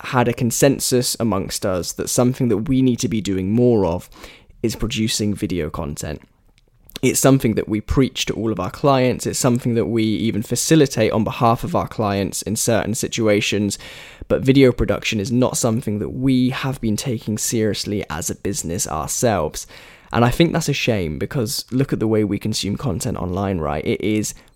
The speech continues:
predominantly video on almost every platform, bar maybe Twitter. And let's be real, nobody really markets via Twitter these days anyway, unless you're an enormous brand.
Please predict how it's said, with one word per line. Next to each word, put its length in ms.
predominantly 760
video 520
on 260
almost 560
every 300
platform, 720
bar 560
maybe 580
Twitter. 460
And 280
let's 180
be 140
real, 260
nobody 320
really 220
markets 400
via 200
Twitter 300
these 180
days 240
anyway, 320
unless 240
you're 120
an 60
enormous 460
brand. 420